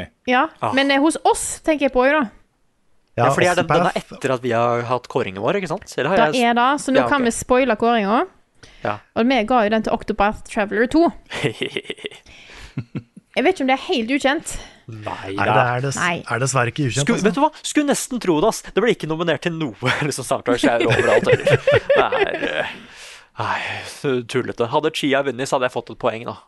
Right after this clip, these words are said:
Speaker 1: Ja, det er sant, da.
Speaker 3: Ja,
Speaker 1: Da har du
Speaker 3: det
Speaker 1: helt
Speaker 3: var
Speaker 1: rett i.
Speaker 3: ikke, det var, det var ikke helt ukjent, da. Det hadde vært trailere for det på forhånd.
Speaker 2: Var Chia?
Speaker 3: Ja.
Speaker 2: Men visste vi at det skulle bli så bra? Altså, ja, vi, vi gjorde kanskje det. Det,
Speaker 3: Jeg
Speaker 2: det
Speaker 3: tror
Speaker 2: var
Speaker 3: vi,
Speaker 2: fin musikk der, faktisk.
Speaker 3: ja, jeg tror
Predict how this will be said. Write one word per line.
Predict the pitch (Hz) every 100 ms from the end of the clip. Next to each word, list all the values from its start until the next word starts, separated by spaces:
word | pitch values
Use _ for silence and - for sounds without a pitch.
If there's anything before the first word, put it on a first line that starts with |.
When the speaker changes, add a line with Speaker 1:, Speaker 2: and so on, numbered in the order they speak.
| _ _ _ _ -
Speaker 1:
Ja, | 220 196
det | 220
er | 220
sant, | 233 240
da. | 262
Speaker 3:
Ja, | - 107 240
Speaker 1:
Da |
har | 254
du | 311
Speaker 3:
det | 135
Speaker 1:
helt | 220
Speaker 3:
var |
Speaker 1:
rett | 208
i. | 208
Speaker 3:
ikke, | - _ _ _ -
det | 131
var, | 143 156
det | 151
var | -
ikke | 185
helt | 160 160 147
ukjent, | 151
da. | 151 147
Det | 139
hadde | 131
vært | 135
trailere | 123 104 107
for | - 120 113
det |
på | 113
forhånd. | 123 104 117 - _ - -
Speaker 2:
Var | 120
Chia? | - 117 214 _ _ _ _ _ _
Speaker 3:
Ja. | 104 107 - -
Speaker 2:
Men | 131
visste | 123 226
vi | 160
at | 104
det | 117
skulle | - 113
bli | 101 104 98 -
så | - - 120 160 127
bra? | 113 107
Altså, | 101 - -
ja, | 143 123
vi, | 151 175 170
vi | 165 180
gjorde | 214 147
kanskje | 226 196 175
det. | 180 156 143 -
Det, | 175
Speaker 3:
Jeg | -
Speaker 2:
det | 165
Speaker 3:
tror | 127
Speaker 2:
var | 143
Speaker 3:
vi, | 175
Speaker 2:
fin | 180
musikk | 196 196
der, | - - -
faktisk. | - - -
Speaker 3:
ja, | 127
jeg | 131
tror | 131